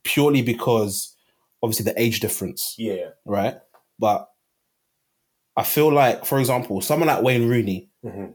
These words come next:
Speaker 1: would be considered or would have been considered a world-class player at one time.
Speaker 2: Yeah, of course.
Speaker 1: He peaked quite early
Speaker 2: Mm-hmm.
Speaker 1: and is now playing Derby, soon to be the new manager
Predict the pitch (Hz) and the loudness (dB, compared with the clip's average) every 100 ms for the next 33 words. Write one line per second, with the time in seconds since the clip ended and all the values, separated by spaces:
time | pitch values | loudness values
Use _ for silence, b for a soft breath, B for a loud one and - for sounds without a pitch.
0 | _ _ - 104 120 120 113 117 113 110 | _ _ -10 -4 -2 0 0 2 2 0
1 | 95 113 110 120 113 110 117 113 104 107 | 0 0 2 2 0 0 0 0 0 2
2 | 107 - 101 - 107 92 92 - 92 95 | 0 0 -4 0 0 0 -2 -4 -6 -8
3 | - 120 - 110 - _ _ _ - 120 | -12 -12 -10 -12 -14 _ _ _ -2 2
4 | 143 143 147 - - 117 110 104 87 - | 4 4 0 0 2 4 4 2 -2 -8
5 | _ _ 107 90 87 _ _ _ _ _ | _ _ -18 -16 -18 _ _ _ _ _
6 | - 120 113 117 110 104 - 127 113 107 | -2 0 2 2 2 0 0 2 2 2
7 | 113 104 104 - 120 107 101 104 107 110 | 2 2 -2 0 0 0 -2 0 0 2
8 | 110 104 95 87 | 0 -2 -4 -8